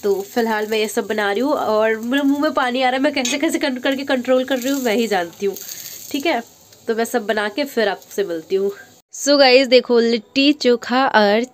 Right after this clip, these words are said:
चटनी ये मैंने बनाया है, ठीक है। और मुझे ना काफ़ी time से मन था कि मैं लिट्टी चोखा चटनी बनाऊँ, लेकिन नहीं, मतलब देखो मेरा मन तो था लिट्टी चोखा बनाने का, फिर दादी ने कहा कि लिट्टी चोखा के साथ में चटनी भी अच्छा लगेगा, तो मैंने हरी चटनी भी बना दी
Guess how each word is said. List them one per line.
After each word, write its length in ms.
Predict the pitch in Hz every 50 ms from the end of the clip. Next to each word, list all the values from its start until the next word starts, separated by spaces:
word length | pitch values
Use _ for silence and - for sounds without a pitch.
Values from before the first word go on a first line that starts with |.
| _
चटनी 600 | - 349 349 349 - 285 294 302 302 311 330 349 - - -
ये 180 | 214 240 262 277
मैंने 460 | 269 240 214 208 202 202 208 214 226
बनाया 320 | 208 208 196 185 170 185 185
है, 80 | 185
ठीक 260 | 185 - - 220 214 -
है। 100 | 269 226
और 340 | 185 202 202 208 214 214 214
मुझे 320 | 220 226 226 202 240 233 220
ना 100 | 247 262
काफ़ी 320 | - 240 214 220 - 220
time 180 | 220 226 214 214
से 140 | 220 240
मन 240 | 220 208 202 190 190
था 200 | 185 - 214 190 190
कि 160 | - - 202
मैं 80 | 214
लिट्टी 300 | 214 196 190 190 - 190
चोखा 300 | 185 - 196 190 226 202
चटनी 300 | 190 190 185 - - 196
बनाऊँ, 400 | 185 190 190 180 180 190 233 277 311 - - - - - - - - - -
लेकिन 300 | - 190 202 - 247 226
नहीं, 140 | 240 302 311
मतलब 200 | 285 226 233 202
देखो 160 | 202 - 208
मेरा 180 | 208 226 240
मन 180 | 240 233 233 226
तो 100 | 226 240
था 140 | 240 254 262
लिट्टी 300 | 262 247 226 - - 254 226
चोखा 300 | - 220 214 214 226 214
बनाने 280 | 208 196 190 180 196
का, 120 | 185 214 233
फिर 160 | - 240 214
दादी 240 | 190 190 180 180 196
ने 100 | 196 180
कहा 180 | - 190 190 202
कि 220 | - - 214 202 - - - - - - _
लिट्टी 340 | 202 208 202 - - - 220
चोखा 260 | 190 214 208 - 214 202
के 100 | 208 202
साथ 180 | 202 190 -
में 80 | 208 220
चटनी 340 | - 196 185 - 190 190 190
भी 80 | 214
अच्छा 200 | 208 196 - 202
लगेगा, 240 | 180 175 180 196 220
तो 80 | 233 208
मैंने 140 | 208 208
हरी 180 | 202 208 180 185
चटनी 300 | 185 196 185 185 - 196
भी 120 | 180 202
बना 240 | 202 214 202 190 175 180
दी 200 | 196 277 320